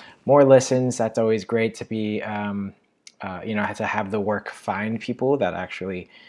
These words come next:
uh, wanna listen <laughs> to, to, uh, health and, and I guess politics and what, all the other things I, I get into. And, um,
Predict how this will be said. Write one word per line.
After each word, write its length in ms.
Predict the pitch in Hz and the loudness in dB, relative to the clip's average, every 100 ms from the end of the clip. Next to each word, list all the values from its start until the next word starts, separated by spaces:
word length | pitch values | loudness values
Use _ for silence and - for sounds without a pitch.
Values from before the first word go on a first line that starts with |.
| - _ | -20 _
uh, 160 | 92 87 | -8 -8
wanna 340 | 90 101 98 90 | -4 -4 -4 -4
listen 380 | 101 - 123 | -4 -2 -2
<laughs> 120 | 110 107 | -2 -4
to, 360 | - 127 131 127 - - - | 0 2 0 -2 -16 -20 -6
to, 260 | 131 120 | 0 4
uh, 100 | 113 | 4
health 480 | 85 - 120 120 - - | 2 -2 -4 -4 -14 -12
and, 480 | 101 95 90 90 - - _ | -8 -8 -10 -12 -14 -20 _
and 300 | 98 90 87 | -12 -12 -12
I 80 | 85 | -10
guess 200 | - 92 | -8 -8
politics 720 | - 104 104 104 107 104 - | -6 -2 -2 -2 -4 -4 -8
and 300 | 92 87 87 90 | -8 -8 -10 -8
what, 300 | 92 95 110 | -8 -6 -6
all 200 | 95 95 | -6 -4
the 140 | 95 | -4
other 200 | 95 95 | -4 -4
things 300 | - 101 98 | -4 -4 -4
I, 200 | 95 92 - | -6 -6 -10
I 100 | 98 | -6
get 240 | 101 95 | -6 -4
into. 380 | 101 101 110 107 - - - - - - | -6 -6 -6 -8 -12 -18 -16 -18 -20 -4
And, 280 | 120 117 113 | -2 0 2
um, 460 | 113 110 110 104 | 2 0 -2 -4